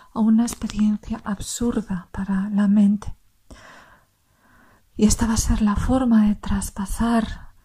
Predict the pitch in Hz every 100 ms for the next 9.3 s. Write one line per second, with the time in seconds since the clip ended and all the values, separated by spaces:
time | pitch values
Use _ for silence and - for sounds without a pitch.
0 | _ - 208 202 220 233 220 220 208 208
1 | 196 202 233 226 247 339 208 208 202 220
2 | 226 214 202 214 208 202 202 220 220 220
3 | 220 214 240 220 - 202 202 202 196 -
4 | 208 190 202 196 - _ _ _ - _
5 | _ _ _ - - - - 240 - 233
6 | 220 240 226 208 - 214 214 - 262 277
7 | 226 226 220 226 220 214 233 233 226 -
8 | - - _ 220 208 - 254 233 214 -
9 | - 262 -